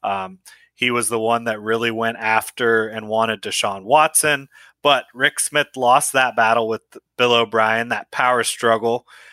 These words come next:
in the, uh, in the organization there. And then Bill O'Brien became the de facto G M.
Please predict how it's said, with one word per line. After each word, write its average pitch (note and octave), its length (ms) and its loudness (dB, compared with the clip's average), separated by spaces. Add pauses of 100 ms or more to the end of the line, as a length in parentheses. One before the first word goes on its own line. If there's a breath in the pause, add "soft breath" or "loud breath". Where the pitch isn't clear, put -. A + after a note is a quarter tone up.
(120 soft breath)
in B2 180 -2
the, A2 360 0 (340)
uh, A#2+ 180 -8 (100)
in B2 240 -8
the A#2 240 -2
organization A#2+ 800 -2
there. A#2 320 0 (320 soft breath)
And B2+ 80 -18
then C#3+ 120 -2
Bill C#3 160 2
O'Brien E3 380 2
became C3+ 300 -6
the B2+ 80 -10
de A#2+ 100 -4
facto D#3 520 0
G C#3+ 320 0
M. D3 320 -2